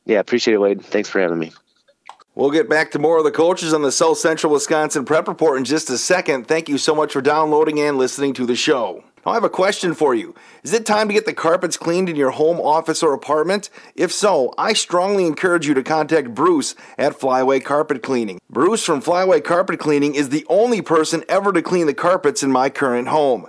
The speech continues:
Speaker 2: He did a fantastic job at an affordable price, and I'm a strong believer in supporting those who give back to the communities that they serve as well. And Bruce and the staff at Flyway Carpet Cleaning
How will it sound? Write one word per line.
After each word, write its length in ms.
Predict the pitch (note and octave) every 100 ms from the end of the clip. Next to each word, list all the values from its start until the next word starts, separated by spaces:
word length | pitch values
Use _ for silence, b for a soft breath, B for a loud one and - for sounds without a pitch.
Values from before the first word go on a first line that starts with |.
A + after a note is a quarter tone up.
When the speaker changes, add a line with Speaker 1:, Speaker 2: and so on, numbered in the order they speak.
| -
Speaker 2:
He 100 | G#3
did 160 | G#3+
a 60 | D#3+
fantastic 800 | - G3+ A3 A3 G#3 G3 F#3+ F#3
job 360 | B2 E3+ F#3 F3
at 100 | E3+
an 60 |
affordable 520 | E3 - D#3 D#3 C#3 B2
price, 480 | F3 D3+ A2 - - B B
and 80 | -
I'm 80 |
a 60 | A#3+
strong 360 | - G3+ G3+ F#3+
believer 340 | D#3+ F#3 F3+
in 80 | E3+
supporting 440 | C#3 D3+ E3+ D#3+
those 260 | D3 E3+ D#3+
who 80 | C#3
give 220 | D3+ D#3+
back 240 | D3+ D3+
to 40 | D3+
the 120 | C#3+
communities 460 | D3 D#3 D#3+ D3
that 120 | C#3 A2+
they 100 | C3
serve 280 | D3+ D3
as 120 | D3 C#3
well. 380 | D3+ C3 G2+ B B B
And 160 | A#2
Bruce 240 | A#2 E3+ E3+
and 100 | D#3
the 80 | C3+
staff 360 | D#3 D#3+ F3
at 80 | C#3+
Flyway 420 | - D#3 D3 C#3
Carpet 360 | - E3 F#3 F3
Cleaning 380 | D3 C3+ C#3